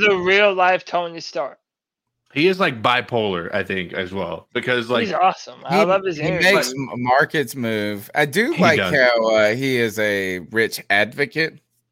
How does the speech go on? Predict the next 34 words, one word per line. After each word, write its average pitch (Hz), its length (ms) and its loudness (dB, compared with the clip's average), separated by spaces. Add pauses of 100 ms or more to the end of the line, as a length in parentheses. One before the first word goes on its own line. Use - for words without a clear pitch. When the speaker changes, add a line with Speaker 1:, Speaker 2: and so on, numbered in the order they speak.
(520)
Speaker 3:
Like, 135 220 0
I 139 80 2
do 160 200 2
think - 240 -2
we 156 120 0
need, 127 260 -4
like, 104 240 0
rich 117 340 -4
warriors 110 720 -2
more. 117 400 -6 (220)
Speaker 2:
Yeah. 185 220 -2 (1080)
Speaker 3:
Where 147 260 4
it's 143 160 2
Speaker 1:
Yeah, 226 460 4
Speaker 3:
like - 80 -6 (100)
Speaker 1:
fighting 254 280 2
for 233 160 -14
the 202 100 -8
big 220 360 0
guys. 139 640 -2 (360)
Speaker 3:
No, 247 380 6
not, 254 300 2
like, 240 240 4
Speaker 1:
Fighting, 196 260 -2
Speaker 3:
fighting - 120 4 (100)
for 156 80 -4
Speaker 1:
fighting 190 380 2
Speaker 3:
them, 156 100 -2
Speaker 2:
Like, 123 60 -14
Speaker 3:
but, 175 200 0
Speaker 2:
saying, 156 320 2
Speaker 3:
like, 131 240 0
Speaker 2:
like 214 180 2
Speaker 3:
fighting 220 240 0